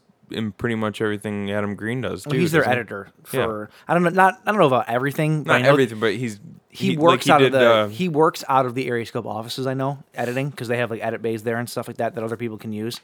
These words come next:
Speaker 1: He edited, uh, Digging Up the Marrow, I know at
Speaker 2: Yep.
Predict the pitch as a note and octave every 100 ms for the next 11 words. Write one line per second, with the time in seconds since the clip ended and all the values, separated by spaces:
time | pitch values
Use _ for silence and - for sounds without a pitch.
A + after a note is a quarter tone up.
0 | - C#3 G#2+ A#2 C3 B2+ A#2+ A2+ A#2 A#2
1 | A2+ A2 G#2+ - _ C3+ B2 A#2 - G#2
2 | A2+ A#2 G#2 A#2 B2 G#2+ A2 A2 -